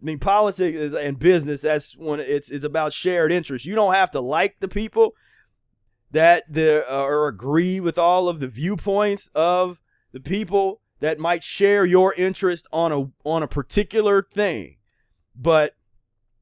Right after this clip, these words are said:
you need that. You <laughs> need to build these coalitions. And that's, and people aren't, that what we're doing. And that's what this,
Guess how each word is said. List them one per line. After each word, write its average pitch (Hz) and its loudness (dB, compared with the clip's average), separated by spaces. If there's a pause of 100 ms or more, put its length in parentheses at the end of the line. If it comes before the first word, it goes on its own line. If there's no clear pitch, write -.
(140)
you 160 -6
need 175 0
that. 120 -2
You 139 -6
<laughs> - -10
need 147 -2
to 156 -2
build 160 0
these 151 -8
coalitions. 175 2 (420)
And 131 -10
that's, 147 -4
and 139 -6
people 170 -6
aren't, 165 -4
that 156 -6
what 160 -6
we're 151 -6
doing. 151 -2
And 139 -4
that's 160 0
what 160 0
this, 160 -4